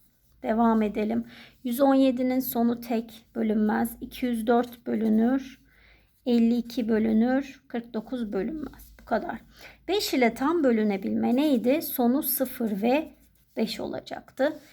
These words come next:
Hemen bakalım. Sonu beş, yüz kırk beş. Sonu sıfır, doksan.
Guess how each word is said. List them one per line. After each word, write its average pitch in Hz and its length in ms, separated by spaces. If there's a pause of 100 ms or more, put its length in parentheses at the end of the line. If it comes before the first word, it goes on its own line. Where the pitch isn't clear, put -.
(140)
Hemen 294 400
bakalım. 220 420
Sonu 247 360
beş, 269 460 (180)
yüz 233 260
kırk - 340
beş. 233 560 (800)
Sonu 240 320
sıfır, 254 520
doksan. 226 920